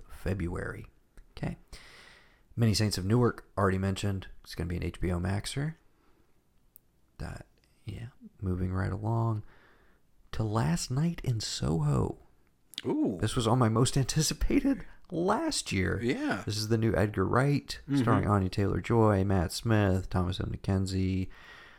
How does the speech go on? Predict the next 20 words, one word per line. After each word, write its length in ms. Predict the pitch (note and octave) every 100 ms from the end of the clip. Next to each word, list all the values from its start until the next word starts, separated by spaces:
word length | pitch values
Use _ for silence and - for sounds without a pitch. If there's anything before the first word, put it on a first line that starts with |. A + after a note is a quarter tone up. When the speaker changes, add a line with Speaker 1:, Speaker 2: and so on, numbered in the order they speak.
| - - - _ _
Speaker 1:
uh, 200 | - F2+
the 120 | - F2
great 220 | F#2+ F#2+
Diana 360 | F#2+ F#2 F#2
Rigg, 480 | E2 G#2 C3 A#2+ F#2+
Terrence 340 | - A2 G2+ -
Stamp, 460 | - G#2+ A2 - -
a 60 | -
bunch 240 | G#2+ A#2+ A2
of 100 | G2+
other 240 | G2+ F#2
people. 540 | F#2+ G#2 - F#2+ F2+ - -
Um, 640 | - F#2 F#2+ F#2+ F#2 F#2 F#2 - _ _ _ _ - - -
a 80 | -
young 320 | G2+ G#2+ A#2+
girl, 400 | C3 G#2+ A#2+ C3+ - - _ -
passionate 680 | - A2+ A#2+ - C3+ - -
about 320 | G#2+ G#2+ A2+
fashion 380 | - A#2 C#3+ C#3+
design, 420 | G#2 G2 G2 A2